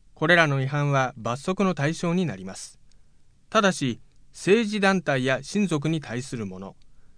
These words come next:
政治教育集会での実費保証は除かれる場合があります。なお、この場合であっても、食事は提供できません。寄付の禁止の例。丸一、お中元。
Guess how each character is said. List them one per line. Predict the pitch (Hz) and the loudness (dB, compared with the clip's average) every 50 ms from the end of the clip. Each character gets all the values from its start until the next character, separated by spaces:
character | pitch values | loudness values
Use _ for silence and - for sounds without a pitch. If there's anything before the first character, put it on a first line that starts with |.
| - _ | -20 _
政 | - - - 151 185 208 196 | -16 -8 -2 0 0 2 0
治 | 202 196 | -2 -2
教 | - - 180 185 185 | -2 0 2 2 2
育 | 185 180 - - | 0 0 -4 -8
集 | - 196 190 175 | -4 -2 -2 -2
会 | - 156 143 139 | 0 0 0 0
で | 135 151 147 | 0 0 0
の | 139 123 110 | -2 -2 -4
実 | 107 117 117 - | -6 -8 -8 -6
費 | - 190 | -4 -4
保 | 175 190 185 | -2 -2 -4
証 | - - 151 135 131 | -2 -2 -2 0 0
は | 131 135 127 - _ - | 0 -2 -2 -4 _ -10
除 | 113 110 110 160 | -10 -6 -6 -4
か | - 190 180 | -2 -2 -2
れ | 180 165 | 0 0
る | 170 160 | 0 0
場 | 151 147 147 | 0 2 2
合 | 147 147 | 0 0
が | 160 190 | 0 -2
あ | 165 | -4
り | 117 101 | -4 -6
ま | 98 95 | -8 -12
す。 | - - - - - - - - - _ _ _ _ _ - - - | -14 -16 -16 -18 -20 -20 -20 -20 -20 _ _ _ _ _ -18 -10 -4
な | 120 120 120 110 | -2 0 0 -2
お、 | 101 92 - - | -2 -6 -10 -14
こ | - - 117 | -12 -6 -4
の | 135 170 160 | -2 0 0
場 | 156 151 | 2 2
合 | 151 147 | 2 0
で | 143 143 | 2 0
あ | 143 | 0
っ | 143 | 0
て | 139 - - 110 | -2 -4 -6 -4
も、 | 110 117 120 - - - | -4 -4 -6 -8 -12 -20
食 | - - - 117 - 151 | -18 -16 -12 -4 -2 -2
事 | 156 156 165 | 0 2 2
は | 175 185 175 - | 0 0 0 -2
提 | - 107 110 127 | -4 -6 -6 -6
供 | 135 - 135 127 120 | -4 -4 -4 -4 -4
で | 107 98 | -6 -8
き | - - 127 | -10 -8 -8
ま | 120 113 | -8 -8
せ | - - 110 | -8 -10 -14
ん。 | 92 - - _ _ - - - - - _ - - - - - - - - _ _ _ _ - - - - - | -14 -16 -20 _ _ -20 -20 -20 -20 -20 _ -20 -20 -20 -20 -20 -20 -20 -20 _ _ _ _ -20 -20 -20 -14 -4
寄 | - 233 240 | 0 0 2
付 | - 214 | 4 4
の | 165 139 120 | 2 2 0
禁 | - - 131 143 | -2 -2 -2 -2
止 | 156 143 - 156 | 0 0 0 0
の | 139 120 107 | 0 0 0
例。 | 101 113 110 98 87 - - _ _ - - - - - - _ | -2 -4 -4 -6 -8 -14 -20 _ _ -20 -20 -20 -20 -20 -18 _
丸 | - 113 120 143 180 | -6 -2 0 2 4
一、 | 190 165 143 139 - - 120 - - - - - - - | 4 2 2 -2 -6 -8 -10 -10 -12 -16 -20 -20 -16 -10
お | - 120 | -8 -8
中 | 120 - - 156 147 139 120 | -6 -2 0 2 2 2 0
元。 | 117 110 104 92 | -2 -4 -6 -8